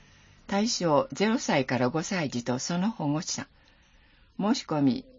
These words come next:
当日直接会場へ、徒歩か自転車で来場を。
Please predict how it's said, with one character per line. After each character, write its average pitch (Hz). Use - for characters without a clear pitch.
当 214
日 180
直 180
接 240
会 170
場 143
へ、 -
徒 254
歩 180
か -
自 -
転 226
車 185
で 190
来 135
場 120
を。 117